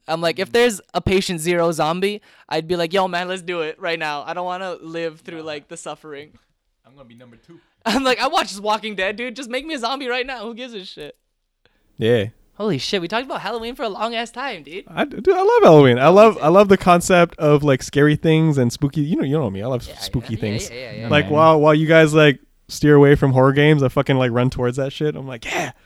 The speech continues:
Speaker 3: let's get scared today." <laughs>
Speaker 2: Nah, I'm good.
Speaker 1: Yeah, fuck that.
Speaker 3: It's fun.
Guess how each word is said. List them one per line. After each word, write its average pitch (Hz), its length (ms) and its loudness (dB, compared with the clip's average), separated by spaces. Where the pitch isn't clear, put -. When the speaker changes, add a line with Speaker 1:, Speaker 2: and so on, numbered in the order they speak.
Speaker 3:
let's - 100 -20
get - 180 -10
scared 190 520 8
today." 139 340 0
<laughs> - 60 -20
Speaker 2:
Nah, - 140 -4
I'm 117 100 0
good. 90 340 -4
Speaker 1:
Yeah, 127 160 -18
fuck - 260 -18
that. 104 120 -10
Speaker 3:
It's 147 140 -4
fun. 330 340 -2